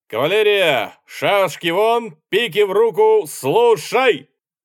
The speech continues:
Волна небывалого волнения и счастья захватила Саблина. Ему стало тяжело дышать. К глазам подступили слёзы. Из-за трубачей на серых конях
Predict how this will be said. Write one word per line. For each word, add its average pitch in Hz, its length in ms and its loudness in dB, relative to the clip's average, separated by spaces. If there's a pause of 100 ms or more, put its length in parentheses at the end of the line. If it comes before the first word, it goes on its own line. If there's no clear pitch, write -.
Волна 113 580 -4
небывалого 117 680 -6
волнения 104 680 -8
и 101 40 -16
счастья 123 580 -14
захватила 101 640 -14
Саблина. 90 800 -18
Ему 123 260 -12
стало 127 320 -10
тяжело 120 400 -14
дышать. 110 640 -20 (160)
К 104 100 -20
глазам 156 520 -4
подступили 151 640 -6
слёзы. 120 640 -8
Из-за 98 420 -14
трубачей 98 680 -12
на 92 140 -14
серых 135 400 -8
конях 101 520 -12